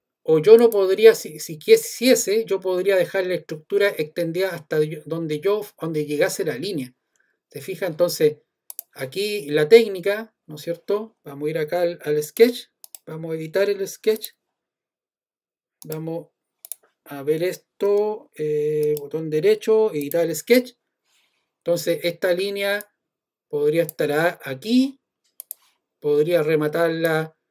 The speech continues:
eh, en una curva, si yo quisiese incluso.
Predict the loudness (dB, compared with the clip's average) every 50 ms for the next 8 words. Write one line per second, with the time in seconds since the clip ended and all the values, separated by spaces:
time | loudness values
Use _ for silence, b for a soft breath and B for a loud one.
0 | _ _ _ _ _ _ _ _ _ _ _ _ _ 0 4 6 8 8 8 6
1 | 6 2 -4 -8 -10 -12 -16 -18 _ -10 -8 -6 -6 -4 -2 -2 -2 0 0 2
2 | 2 2 2 0 -2 -4 -4 -4 -4 -2 -2 -4 -8 -8 -8 -8 -8 -8 -10 -10
3 | -4 0 0 0 0 -2 -10 -20